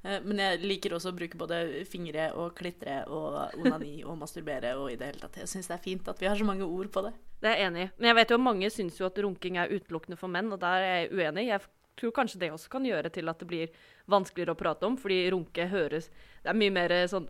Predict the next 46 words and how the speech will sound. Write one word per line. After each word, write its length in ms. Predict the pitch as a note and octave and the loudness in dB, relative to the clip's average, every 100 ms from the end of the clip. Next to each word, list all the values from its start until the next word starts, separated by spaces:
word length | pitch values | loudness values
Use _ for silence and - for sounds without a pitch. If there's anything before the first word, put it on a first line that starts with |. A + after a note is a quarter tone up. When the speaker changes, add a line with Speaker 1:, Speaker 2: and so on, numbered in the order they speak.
| - | 4
Speaker 2:
folkelig 560 | A3 G3 E3+ - F3 | 6 6 4 0 0
ting 160 | F#3 F3 | 2 0
å 80 | E3+ | 0
si 220 | F#3 F#3+ | 2 4
enn 240 | F#3 F3 | 2 0
å 60 | F3 | -2
si 220 | - E3+ E3+ - - - | -2 -4 -4 -12 -20 -2
onani. 800 | A3 A3+ A3+ A#3 A#3 C4 C#4+ B3 | 2 6 6 4 2 2 2 0
Speaker 1:
Mm. 60 | - - | -4 -4
Speaker 2:
Det 100 | G3+ | 0
høres 240 | A3 F3+ F#3 | 4 4 2
veldig 480 | G3 F3+ F3 F3 E3 | -2 0 0 0 0
medisinsk 600 | E3+ E3+ - E3+ E3 - | -2 -8 -6 -8 -8 0
ut, 220 | A3+ - - | 0 0 -12
så 160 | - A3 | -6 -2
hvis 200 | F#3+ F#3+ | 0 0
jenter 380 | G#3 F3+ E3+ F3 | 0 0 -2 -6
onanerer, 680 | E3 F#3 G3+ F#3+ D#3 F#3 C4+ C#4+ | -2 0 0 0 0 4 4 4
kanskje, 460 | - F3+ D3+ - A3 B3 | -2 -2 -2 -2 2 2
eller 160 | F3 D#3 | 2 2
gjør 160 | D3+ | 2
de 80 | B3 | 2
egentlig 300 | A#3+ A#3+ C#4+ | 2 0 0
det, 140 | C#4 E4+ - - | 2 0 -2 4
mens 160 | A#3+ G3+ | 4 6
gutter 300 | G#3+ - F3+ | 2 0 0
kan 160 | G3 G#3 | 2 4
runke, 380 | G3+ E3 G3 B3 | 2 2 0 0
så 80 | |
blir 140 | A3+ F#3+ | -4 -6
det 60 | F3+ | -4
sånn, 100 | E3+ - | -6 -10
mm. 220 | - G#3 G#3 - - - - - - - - - - - - | -8 -6 -6 -10 -20 -20 -20 -20 -20 -20 -20 -20 -20 -20 -2
Speaker 1:
Men 140 | A3+ | 0
jeg 140 | C#4 A#3 | 2 2
er 80 | |
enig. 160 | F3 G3+ A3+ - | 0 -2 -6 -2
Jeg 180 | A3 A3+ | 0 0
synes 160 | A#3+ A#3 | -2 2
det 120 | A#3+ A#3 | 4 4
høres 240 | A#3+ A3+ A#3 | 2 0 0
mye 160 | A3+ | 0
mer, 160 | A3+ G#3+ | 2 0
liksom, 360 | G#3+ G#3+ G3 G3 - - - - G3 - | 0 -2 -2 -8 -16 -20 -20 -18 -18 -6
mye 300 | A#3 A#3 G#3+ | 0 4 4
mer 300 | A3 G#3+ G#3 | 6 6 4